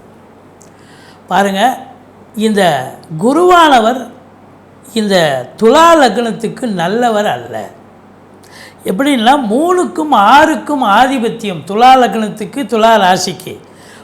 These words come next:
மூணுக்கும் ஆறுக்கும், மூணுங்கிறது நல்ல இடம் இல்லை, ஆறுங்கிறதும் அசுபமான இடம். அப்போ அதுக்கு ஆதிபத்தியம் பெற்றவர் ஒன்பதாம் இடத்தில் இருக்கிறார். எப்பவுமே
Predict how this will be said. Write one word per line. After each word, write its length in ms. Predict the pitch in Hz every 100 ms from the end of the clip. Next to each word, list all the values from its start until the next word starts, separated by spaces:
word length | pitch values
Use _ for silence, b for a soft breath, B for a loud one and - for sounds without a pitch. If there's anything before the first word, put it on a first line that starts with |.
| B
மூணுக்கும் 540 | 220 330 349 254 311 277
ஆறுக்கும், 640 | 226 247 277 208 247 220
மூணுங்கிறது 640 | 302 330 294 277 262 277 311 302 - - -
நல்ல 340 | - 185 214 226
இடம் 180 | 175 170
இல்லை, 220 | 143 147
ஆறுங்கிறதும் 920 | 202 170 196 240 240 214 175 165 247 254 -
அசுபமான 640 | 160 208 170 151 131 135
இடம். 300 | 143 104 - - B B B B
அப்போ 160 | -
அதுக்கு 440 | 170 147 214 196 254
ஆதிபத்தியம் 760 | 170 208 277 262 247 220 247
பெற்றவர் 560 | 196 180 180 156 175 - - -
ஒன்பதாம் 640 | 185 269 349 339 330 320
இடத்தில் 460 | 269 226 160 254
இருக்கிறார். 520 | 254 175 - 147 135 127
எப்பவுமே 600 | 143 147 185 180 185